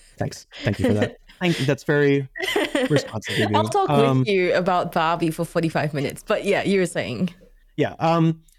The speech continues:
Speaker 1: so yeah, there's, like, a normal range of stuff we could talk about, like, where, where you're from, um,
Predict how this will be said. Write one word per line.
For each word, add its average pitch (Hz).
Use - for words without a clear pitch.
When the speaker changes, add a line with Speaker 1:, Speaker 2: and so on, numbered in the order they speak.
Speaker 1:
so -
yeah, 262
there's, 196
like, 208
a 190
normal 170
range 143
of 127
stuff -
we 123
could 117
talk 131
about, 120
like, 107
where, 110
where 123
you're 113
from, 156
um, 107